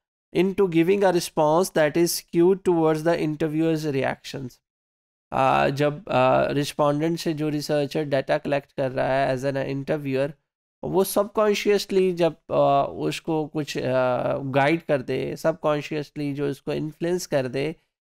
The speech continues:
uh, जिससे रिस्पोंडेंट का जो है एक्चुअल रिस्पॉन्स आने की बजाय वो इन्फ्लुएंस होके जो रिस्पॉन्स आए, तो इस, इस, uh, प्रोसेस को हम जो है इंटरव्यू बायस कहते हैं।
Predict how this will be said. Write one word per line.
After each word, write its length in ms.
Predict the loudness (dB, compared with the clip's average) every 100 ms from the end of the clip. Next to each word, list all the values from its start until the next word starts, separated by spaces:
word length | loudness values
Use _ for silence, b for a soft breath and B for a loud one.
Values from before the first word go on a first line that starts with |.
| -2
uh, 80 | -2
जिससे 640 | 2 0 0 0 0 0 -4 _ -2
रिस्पोंडेंट 800 | 2 2 0 0 0 2 0 -2 -2
का 220 | 2 4 2
जो 120 | 0
है 180 | -2 0
एक्चुअल 540 | -2 -2 -2 0 0 0
रिस्पॉन्स 580 | -2 0 0 0 0
आने 280 | -2 -2 -4
की 160 | -6 -4
बजाय 440 | -4 -2 0 0
वो 200 | -2 -4
इन्फ्लुएंस 600 | -4 -4 0 2 2 0
होके 280 | -2 -2 -4
जो 160 | -4 -4
रिस्पॉन्स 580 | -4 -6 -6 -6 -6
आए, 260 | -4 -4 -6 _ _ _ _ -8
तो 80 |
इस, 360 | 0 0 0 -6 -6 0
इस, 220 | 0 0
uh, 480 | _ 2 4 4 2
प्रोसेस 520 | 2 2 2 -4 -4
को 140 | -4
हम 280 | -2 -2 -2
जो 100 | -2
है 300 | -2 -2 -6
इंटरव्यू 580 | -8 -6 -4 -2 0 -2
बायस 420 | 2 2 0 -4
कहते 400 | -8 -8 -8 -10
हैं। 120 | -12